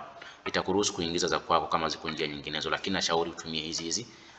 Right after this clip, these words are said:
au kama ziko njia nyingine mbadala ambazo unazitumia kupeleka maombi yako, labda kama ni physical unaweza kaongezea pia hapo, mimi sijaiweka hiyo.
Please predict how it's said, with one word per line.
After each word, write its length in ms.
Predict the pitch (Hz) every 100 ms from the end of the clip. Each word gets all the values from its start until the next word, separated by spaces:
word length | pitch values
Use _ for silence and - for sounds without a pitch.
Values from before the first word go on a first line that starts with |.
| -
au 140 | 90
kama 200 | 98 92
ziko 240 | 87 -
njia 240 | 87 85 92
nyingine 280 | 87 90 80
mbadala 340 | 80 82 78
ambazo 220 | 78 78
unazitumia 380 | 76 - 78 78
kupeleka 1040 | - 78 - - - - - 87 87 90
maombi 600 | 78 76 73 80 76 80
yako, 300 | 110 - 120
labda 180 | 104 101
kama 160 | 101 90
ni 80 |
physical 420 | - 143 120 120 107
unaweza 220 | 92 85
kaongezea 460 | 78 76 76 85 76
pia 260 | - 76
hapo, 220 | 71 71 71
mimi 100 | 78
sijaiweka 520 | - 73 76 67 64
hiyo. 140 | 62